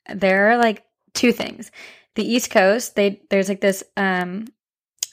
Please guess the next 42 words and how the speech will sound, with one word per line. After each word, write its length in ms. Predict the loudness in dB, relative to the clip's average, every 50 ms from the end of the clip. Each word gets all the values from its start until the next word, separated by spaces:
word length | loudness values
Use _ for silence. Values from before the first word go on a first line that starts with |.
| _ _ 0
asylum 560 | 0 0 2 2 0 2 2 2 4 4 4
in 100 | 2 2 0
Pennsylvania 840 | -2 -4 -2 -2 -2 -2 -2 -2 -2 -2 -4 -4 -6 -6 -8 -8 -10 -8
that 180 | -6 -6 -6 -6
it's 160 | -8 -10 -10
supposed 260 | -6 -4 -4 -2 0
to 60 | 0
be, 40 | 0
like, 100 | 0 0
one 140 | 0 -2 -2
of 40 | -2
the 80 | -2 -2
most, 500 | -4 -4 -6 -8 -10 -16 _ _ -20 _ _ -6
like, 180 | -6 -4 -2 0
one 120 | 0 2
of 60 | 2
the 60 | 2
scariest 760 | 0 0 -2 0 2 4 4 4 4 2 2 0 -4 -8 -14 -18
haunted 360 | -10 -4 -2 -2 0 -2 -2 -4
houses 580 | -4 -4 -4 -4 -2 -2 -2 -2 -2 -4 -10 -12 -16 -20 -20 -20 -20 _ _ _
for 180 | 2 2 4 4
Halloween. 720 | 4 2 0 0 0 -2 -4 -6 -8 -6 -6 -6 -6 -8 -10 -16 -20 -20 -20 -20 _ _ -6
And 320 | -2 0 0 0 0 -4 -8 _ _ _ _ _ _ _ _
each 300 | 0 0 0 0 -2 -8
floor 760 | -8 -10 -8 -2 2 4 4 6 6 6 6 4 4 0 -4 -8 _ -2
is, 100 | 0 0
like, 100 | 0 0
a 40 | 0
different 380 | -2 -2 -2 -2 -2 -4 -4 -4
level, 340 | -4 -2 0 0 2 2 2
and 200 | 2 0 -2 -4
you, 220 | -6 -8 -10 -10 -12 _ _ _ _ _
if 180 | -10 -8 -6 -6
you, 120 | -6 -6 -6
you 200 | -6 -6 -6 -6
have 80 | -4 -4
to 60 | -4
try 160 | -2 0 0 0
and 120 | 2 2
make 180 | 0 0 0 2
it 180 | 0 0 -2 -4
up 340 | -6 -4 -4 -4 -4 -8